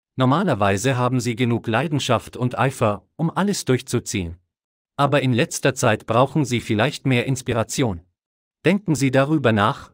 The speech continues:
was Sie in Ihrem Berufsleben und bei Ihren Finanzen als Motivation nutzen können, wenn Venus im Skorpion und Mars im Krebs im Treiben stehen. Sie müssen vielleicht tief graben, um Ihre innere Willenskraft und Entschlossenheit zu finden.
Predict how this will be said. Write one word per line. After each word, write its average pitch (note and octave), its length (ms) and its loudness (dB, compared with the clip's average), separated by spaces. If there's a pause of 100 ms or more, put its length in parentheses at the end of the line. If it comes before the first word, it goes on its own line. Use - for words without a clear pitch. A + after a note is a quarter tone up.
was B2+ 220 -2
Sie B2+ 120 -4
in C3 120 2
Ihrem B2 280 0
Berufsleben A#2 760 -2
und B2+ 240 -6
bei G#2+ 160 2
Ihren B2+ 320 0
Finanzen C3+ 560 0
als A2+ 320 -2
Motivation C3+ 720 0
nutzen A#2+ 340 0
können, G2+ 540 -2
wenn C#3 320 0
Venus C#3 320 2
im A#2+ 160 -2
Skorpion C3+ 600 0
und D#3 280 -2
Mars D3 320 0
im B2 180 -2
Krebs - 340 -6
im C3 180 -2
Treiben G#2+ 380 -2
stehen. F#2 360 -4 (600)
Sie C3+ 220 0
müssen E3 300 0
vielleicht C#3+ 420 0
tief G#2 220 -6
graben, G#2 600 -2
um D3 160 -2
Ihre C3+ 280 0
innere D3 480 0
Willenskraft C3 680 -2
und D3 220 -2
Entschlossenheit C3+ 760 -2
zu C3 100 -4
finden. A2+ 460 -4